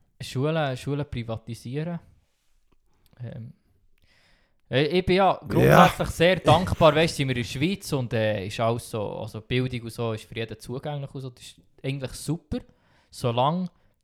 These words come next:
Speaker 1: dass wir halbwegs einen Verstand haben als Gesellschaft. Aber sonst halt, wenn du Schulen privatisierst und die Kosten, dann ist einfach Angebot und Nachfrage und dann ist,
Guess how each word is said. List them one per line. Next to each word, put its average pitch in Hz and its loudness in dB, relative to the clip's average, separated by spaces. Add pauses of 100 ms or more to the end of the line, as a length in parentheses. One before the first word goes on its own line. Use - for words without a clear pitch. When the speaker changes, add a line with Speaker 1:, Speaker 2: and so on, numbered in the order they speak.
Speaker 1:
dass 117 -6
wir 117 -6
halbwegs 160 2
einen 123 -6
Verstand 139 -6
haben 135 -2
als 110 -6
Gesellschaft. - -8 (1000)
Aber 113 0
sonst 190 4
halt, 123 4
wenn 120 4
du 165 2 (220)
Schulen 170 0
privatisierst 123 -4 (640)
und 117 -10
die 127 -8
Kosten, 135 -6 (680)
dann 120 -4
ist 117 -8
einfach 120 -10
Angebot 123 -8
und 131 -10
Nachfrage 123 -8
und 113 -12
dann 117 -10
ist, 123 -10